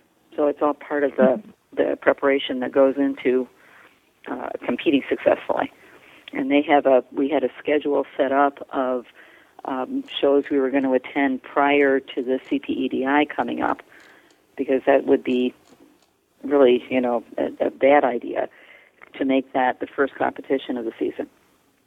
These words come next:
Speaker 1: So
Speaker 2: <laughs>
Speaker 1: we've been going to the venue and competing on a rational basis. In fact, they're going out again this coming weekend. And, uh, then we have two weeks to fine-tune it up to the C P E D I.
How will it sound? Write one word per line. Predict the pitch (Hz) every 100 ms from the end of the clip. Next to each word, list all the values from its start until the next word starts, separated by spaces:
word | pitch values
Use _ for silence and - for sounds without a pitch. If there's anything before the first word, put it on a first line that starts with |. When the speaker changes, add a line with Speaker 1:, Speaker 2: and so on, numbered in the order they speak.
| _ _ - 196
Speaker 1:
So | 131 123
Speaker 2:
<laughs> |
Speaker 1:
we've | 127 123
been | 131 127
going | 135 135
to | 123
the |
venue | 131 151 165 160 156
and | 135
competing | 127 127 143 135 135 131
on | 120
a | 120 120 -
rational | 135 - - 131
basis. | 117 127 127 - 127
In | 123
fact, | - 123 -
they're | 120
going | - 127 123
out | 123 123
again | 117 131 120 120
this | 113
coming | - 123 117
weekend. | 127 131 135 123 131 - _ - _ _ _ _ _ _ _ -
And, | 139 131 131 120
uh, | 131 127
then | 131 131
we | 131
have | 123 -
two | 151
weeks | 135 139 - -
to | -
fine-tune | 131 131 127 - 131
it | 139 - _ _ _ _ _ -
up | 135 -
to |
the | 127 -
C | 135
P | - 302
E |
D | 143 185
I. | 311